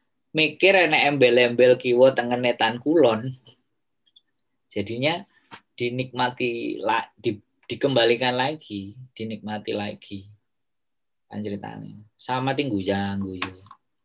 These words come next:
Videone lima ratus meh enam ratus, padahal sangar.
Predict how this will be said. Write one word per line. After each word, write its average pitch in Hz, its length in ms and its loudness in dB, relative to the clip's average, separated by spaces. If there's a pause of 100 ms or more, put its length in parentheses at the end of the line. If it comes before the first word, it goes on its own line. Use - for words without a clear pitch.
(500)
Videone 107 720 -2 (800)
lima 107 300 -2
ratus 107 400 -4
meh 110 100 -8
enam 107 240 -8
ratus, 104 420 -6 (160)
padahal 110 520 -6 (2000)
sangar. 107 500 -8